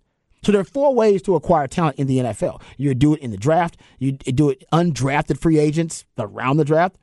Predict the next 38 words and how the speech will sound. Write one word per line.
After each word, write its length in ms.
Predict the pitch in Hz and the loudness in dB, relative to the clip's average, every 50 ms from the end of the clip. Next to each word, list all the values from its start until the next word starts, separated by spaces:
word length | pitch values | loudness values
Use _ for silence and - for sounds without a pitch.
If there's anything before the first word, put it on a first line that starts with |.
| _ | _
free 320 | _ _ _ - 135 127 131 | _ _ _ -6 -4 -2 2
agency, 540 | 156 190 190 220 214 - - 254 277 269 _ _ _ _ _ _ _ _ - | 2 2 2 0 -2 0 0 -2 -2 -2 _ _ _ _ _ _ _ _ -6
right? 300 | 104 117 131 123 - - | -2 0 0 0 0 0
Or 80 | - 160 | 0 0
you 100 | 165 180 | 0 0
can 120 | - 226 | -2 -2
trade. 340 | - - 175 104 - _ _ _ _ _ _ _ _ _ _ _ _ | 0 0 -2 -2 -4 _ _ _ _ _ _ _ _ _ _ _ _
Four 140 | - 135 143 | 0 2 2
ways 160 | 147 139 135 | 2 0 -2
to 60 | - | -6
do 120 | 117 107 - | -8 -10 -10
it. 80 | - _ _ _ _ _ _ _ _ _ _ _ - - - | -12 _ _ _ _ _ _ _ _ _ _ _ -16 -10 -4
And 120 | 170 165 | -2 -2
the 60 | 151 139 | -2 -2
Cowboys, 600 | - - 196 220 214 190 175 160 156 151 139 160 | -4 -4 -4 -2 -2 0 2 2 2 2 0 -4
you 60 | 156 | -4
could 140 | - - - | -4 -4 -4
argue, 380 | - 165 175 160 147 147 151 147 | -2 -2 -2 -2 -2 -2 -2 0
are 420 | - 151 151 147 143 135 127 110 _ _ _ _ _ _ _ _ _ _ _ _ _ - 151 139 110 104 | 0 0 2 2 2 0 -2 -4 _ _ _ _ _ _ _ _ _ _ _ _ _ -10 -8 -8 -4 0
good, 420 | - 180 196 208 202 185 160 151 - | 2 2 4 4 4 2 0 -2 -2
if 200 | 156 170 151 - | -4 -6 -4 -4
not 300 | 165 160 156 147 135 123 _ _ _ _ _ _ _ _ _ - 127 | -2 -2 0 0 -2 -4 _ _ _ _ _ _ _ _ _ -10 -8
great, 640 | 110 101 131 143 151 180 294 262 - - - - - _ _ _ _ _ _ _ _ _ _ _ _ _ _ - | -4 0 2 2 4 4 2 2 0 -4 -14 -18 -18 _ _ _ _ _ _ _ _ _ _ _ _ _ _ -4
at 300 | 143 143 131 139 - - | -2 -2 -2 -4 -6 -6
two 400 | - - - 233 277 277 233 202 - | -4 0 2 4 4 4 2 0 0
of 320 | 160 165 175 180 165 165 160 | 2 2 2 2 0 0 0
those 640 | 160 156 156 156 156 151 151 147 147 139 - - - _ _ _ _ _ _ | 2 2 4 4 2 2 2 0 -2 -4 -6 -14 -18 _ _ _ _ _ _
four 720 | _ - - 160 170 170 170 170 165 165 165 160 151 - _ _ - | _ -6 0 2 4 4 4 4 2 2 0 -2 -4 -6 _ _ -4
acquisitions, 920 | 143 156 151 - 160 151 135 151 196 214 - - - - - - - - - | -2 -2 0 0 0 2 2 2 0 -2 -2 -8 -14 -14 -16 -20 -16 -8 -4
uh, 100 | 135 131 | -4 -4
types 320 | - - 160 160 151 - 143 | -2 -2 -2 -2 -2 -4 -4
of 80 | 139 | -2
acquisitions 480 | 143 147 - 147 139 147 151 143 143 143 | -2 -2 -2 -2 -2 -2 -2 -4 -2 -4
in 60 | 139 | -2
the 60 | 139 | -2
N 40 | 135 | -2
F 100 | 127 - | -2 -2
L. 140 | 170 - | -4 -4